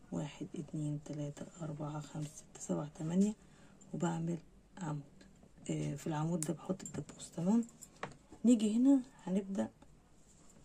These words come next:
نعمل الدور بتاعنا، وهنبدأ مع بعض هنزود في الغرز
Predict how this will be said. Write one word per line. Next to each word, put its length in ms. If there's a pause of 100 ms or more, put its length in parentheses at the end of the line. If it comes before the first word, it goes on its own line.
(260)
نعمل 480 (120)
الدور 440 (680)
بتاعنا، 560 (3000)
وهنبدأ 840
مع 320
بعض 240 (640)
هنزود 480 (1600)
في 320 (1700)
الغرز 500